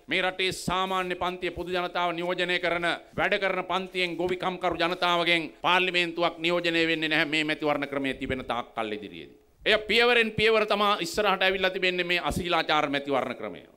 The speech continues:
ඒ නිසා අද සෑම කෙනෙකුගේ රටේ පොදු මහ ජනතාවගේ පොදු අවශ්‍යතාවයක් වෙලා තිබෙනවා. මේ රට තුල නිදහස, ප්‍රජාතන්ත්‍රවාදය, පුංචි මිනිහගේ අයිතිවාසිකම් තහවුරු කරන, වැඩ කරන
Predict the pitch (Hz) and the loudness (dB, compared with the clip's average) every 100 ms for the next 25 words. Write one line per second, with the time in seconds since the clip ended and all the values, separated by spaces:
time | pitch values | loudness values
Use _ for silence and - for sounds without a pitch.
0 | _ _ 185 220 233 220 196 220 226 180 | _ _ 2 2 2 2 4 4 6 4
1 | - - - - 175 220 220 214 220 220 | 0 -12 -12 2 6 6 6 2 0 0
2 | 220 214 - 180 190 220 214 202 208 202 | 2 2 2 0 4 4 4 0 0 2
3 | 208 208 214 214 214 220 220 226 - - | 2 2 0 2 2 4 4 2 -2 -20
4 | _ 160 202 226 214 220 180 214 208 196 | _ -2 2 4 4 4 2 2 4 4
5 | 180 190 180 170 160 131 104 - - - | 2 4 4 4 2 0 -2 -10 -20 -20
6 | - - 196 208 208 202 208 196 208 214 | -14 0 4 4 2 2 2 2 4 4
7 | 202 226 220 185 - _ - 208 208 214 | 4 4 4 2 -4 _ 0 2 4 2
8 | 214 208 208 220 226 220 - - - _ | 2 2 4 4 6 4 2 -6 -20 _
9 | 156 226 226 220 220 220 208 202 214 220 | 0 0 2 2 4 4 6 6 4 2
10 | 220 208 190 220 196 190 220 214 214 220 | 2 2 0 0 2 4 4 4 4 4
11 | 214 180 - - - 120 190 214 220 | 4 2 -2 -18 -8 0 2 4 2